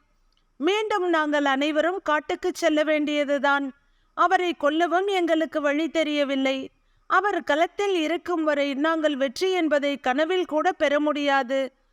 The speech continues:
என்று புலம்பி வருந்துகிறார் யுதிஷ்டர். அதுவரை இதையெல்லாம் அமைதியாக கேட்டுக்கொண்டிருந்த கிருஷ்ணர், "தர்மசீலரே, பீஷ்மர் அவரின் தந்தையிடம் விசேஷ வரம் பெற்றவர். அவராக விரும்பாதவரை மரணம் என்பது அவரை நெருங்கக்கூட முடியாது.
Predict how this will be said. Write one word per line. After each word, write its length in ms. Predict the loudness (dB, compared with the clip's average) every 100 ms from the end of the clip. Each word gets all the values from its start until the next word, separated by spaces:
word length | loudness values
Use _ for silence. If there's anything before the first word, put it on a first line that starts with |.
| _ _
என்று 420 | 0 2 2 0 -2
புலம்பி 500 | -2 2 2 2 2
வருந்துகிறார் 760 | 2 2 0 0 2 2 2
யுதிஷ்டர். 720 | 0 -2 -2 -4 0 0 0 -6 _ _ _ _ _
அதுவரை 680 | 0 2 2 0 0 -2 -2
இதையெல்லாம் 680 | -2 0 0 0 2 2 2
அமைதியாக 680 | 2 2 0 2 2 0
கேட்டுக்கொண்டிருந்த 960 | -2 -2 -2 -2 -2 -2 0 0 0 -2 -2
கிருஷ்ணர், 500 | -6 -4 -2 0 -2 -8 _ _ -6 0
"தர்மசீலரே, 960 | 2 2 0 0 0 0 2 0 0 -6 _ _ _ -2
பீஷ்மர் 500 | 0 0 0 2 4
அவரின் 400 | 2 2 -2 0
தந்தையிடம் 640 | 0 0 0 0 0 0
விசேஷ 520 | -4 -2 0 0 -2
வரம் 300 | 0 0 0
பெற்றவர். 720 | 0 -4 -2 -2 0 -2 -2 _ _ _ _ 0
அவராக 640 | 2 2 2 2 2 0
விரும்பாதவரை 800 | 0 0 2 2 2 2 2 0
மரணம் 460 | 2 2 2 0 0
என்பது 420 | 0 2 0 2
அவரை 300 | 0 0 -2
நெருங்கக்கூட 760 | 0 0 0 -2 -2 0 0 2
முடியாது. 760 | 0 0 2 2 0 -2 -2